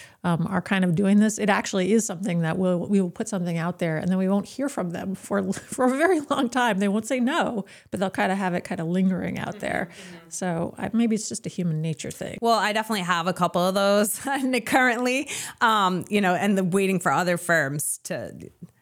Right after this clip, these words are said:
Speaker 2: but it makes sense. I mean, they wanna see the process through to the end and make sure they've done all their due diligence. And I encourage them to do that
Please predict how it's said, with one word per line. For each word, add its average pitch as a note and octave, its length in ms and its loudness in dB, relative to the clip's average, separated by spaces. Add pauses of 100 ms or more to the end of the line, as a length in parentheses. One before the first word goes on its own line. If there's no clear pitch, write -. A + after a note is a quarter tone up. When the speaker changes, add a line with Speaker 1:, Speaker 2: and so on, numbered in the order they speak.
(120)
Speaker 2:
but A3 100 4
it G#3 40 2
makes G3 200 0
sense. D3 240 -10
I D3+ 60 -8
mean, D3+ 160 -6
they D#3 160 2
wanna D3+ 340 2
see C#3+ 280 -6
the C3+ 80 -8
process C#3+ 400 -4
through D#3+ 160 -10
to C#3+ 60 -8
the - 140 -8
end D3 200 -2
and E3 80 2
make D3 100 -2
sure - 160 -6
they've C#3 180 -4
done C#3+ 180 -4
all C#3 100 0
their C#3+ 120 0
due C#3+ 200 -4
diligence. C3+ 560 -4
And D#3 120 -10
I D#3+ 60 -6
encourage G#3 380 0
them G3 200 -2
to E3+ 60 0
do F#3+ 200 -2
that B2 300 -2